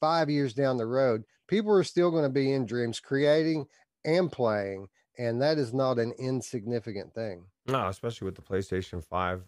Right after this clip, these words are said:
Speaker 2: out there now with the more, more, more power. And, um, you were saying it before that Dreams is kinda, like, at the early stage of P C V R in a sense of, like, tech demos and,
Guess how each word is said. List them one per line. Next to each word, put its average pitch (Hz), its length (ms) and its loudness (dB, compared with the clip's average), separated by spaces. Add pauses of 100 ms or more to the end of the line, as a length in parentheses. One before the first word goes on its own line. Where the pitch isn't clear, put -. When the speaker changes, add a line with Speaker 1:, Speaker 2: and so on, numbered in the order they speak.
Speaker 2:
out 87 200 -6
there 90 160 -6
now 87 240 -6
with 87 120 -10
the 90 60 -12
more, 87 260 -4 (260)
more, 113 180 0
more 113 300 2
power. 107 760 0
And, 87 340 -6
um, 85 440 -8 (500)
you 131 140 0
were 156 140 -2
saying 90 340 0
it 85 100 -2
before 95 460 -2
that 92 280 -4
Dreams 113 340 -4
is 95 160 -4
kinda, 107 260 -4
like, 95 320 -4
at 92 80 -10
the - 160 -10
early 92 240 -2
stage 92 560 -4
of 85 320 -4 (260)
P 143 120 -6
C 104 180 -6
V 87 160 -4
R 87 180 -2
in 87 60 -4
a 85 60 -8
sense 90 380 -8
of, 82 120 -14
like, 82 220 -6
tech - 260 -10
demos 87 640 -2
and, 80 140 -10